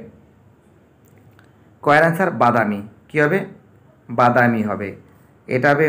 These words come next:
হলদিয়া হবে, এটা হবে ইক্ষু চাষ হবে, এটা হবে শীতকালে হবে, এটা কূপ ও নলকূপ, এটা হবে কর্কট ক্রান্তি রেখা, এটা হবে স্ক্রাবার হবে। ওকে, তো দেখো প্রত্যেকটা প্রশ্ন এবং তার উত্তর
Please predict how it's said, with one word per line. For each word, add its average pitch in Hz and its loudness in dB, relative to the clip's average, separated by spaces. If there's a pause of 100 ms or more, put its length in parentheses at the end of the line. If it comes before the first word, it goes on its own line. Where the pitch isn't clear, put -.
(100)
হলদিয়া 127 0 (100)
হবে, 95 -6 (500)
এটা 127 -4
হবে 135 -2 (180)
ইক্ষু - -6 (140)
চাষ 113 -2 (100)
হবে, 98 -8 (840)
এটা 131 -2
হবে 151 -2 (100)
শীতকালে 165 -2
হবে, 101 -8 (540)
এটা 147 -2 (180)
কূপ 175 0 (100)
ও - 4 (160)
নলকূপ, 123 -2 (480)
এটা 135 -4
হবে 131 -4
কর্কট 139 -4
ক্রান্তি 156 -6
রেখা, 180 -4 (500)
এটা 127 -2
হবে 131 -4 (140)
স্ক্রাবার 104 -2
হবে। 92 -8 (500)
ওকে, 175 -6 (520)
তো - -12
দেখো 214 0 (100)
প্রত্যেকটা 185 -6 (120)
প্রশ্ন 170 -4 (180)
এবং 160 -4 (100)
তার 147 -2 (100)
উত্তর 175 -8